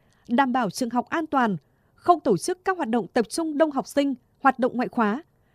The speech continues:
Chia khung thời gian cụ thể đối với các khối lớp khi đến trường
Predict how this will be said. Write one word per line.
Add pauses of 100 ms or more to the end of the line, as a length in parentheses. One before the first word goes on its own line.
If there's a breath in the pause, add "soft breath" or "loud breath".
(240)
Chia
khung
thời
gian
cụ
thể (100)
đối
với
các
khối
lớp
khi
đến
trường